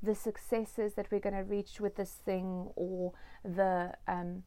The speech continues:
yeah, you know, if we're gonna make money out of it, or if it's gonna further our career in any way, we will often also then want to stop ourselves from starting because it feels too scary, especially when the thing you're creating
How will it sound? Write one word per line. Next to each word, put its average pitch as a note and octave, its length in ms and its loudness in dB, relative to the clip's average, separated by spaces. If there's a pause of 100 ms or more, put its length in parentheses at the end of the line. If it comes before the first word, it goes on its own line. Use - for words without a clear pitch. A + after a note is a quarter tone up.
(160)
yeah, G3+ 180 6
you G3+ 120 4
know, G3 140 2
if F#3 100 -2
we're G3 80 2
gonna F#3 200 2
make F3+ 260 -2
money G#3 440 4
out G3+ 180 6
of F#3 140 0
it, F#3+ 360 4
or F3+ 260 4
if - 140 -2
it's F#3+ 140 0
gonna F#3+ 280 0
further A3 260 6
our G3 120 4
career A3 560 6
in G#3 120 8
any F#3+ 240 2
way, F3 440 6 (400)
we A3+ 100 10
will A#3+ 240 12 (160)
often B3+ 540 6 (320)
also B3 560 10 (300)
then G#3+ 220 8
want G3+ 160 2
to G#3 80 -6
stop - 420 2
ourselves G#3 640 -2
from G3 160 -2
starting G3+ 640 6
because G3 240 4
it G#3+ 100 2
feels B3+ 300 2
too - 140 -4
scary, A3+ 720 2 (280)
especially C#4 640 4
when A3 160 4
the G#3+ 80 0
thing A3 240 2
you're G#3 100 6
creating F#3 720 2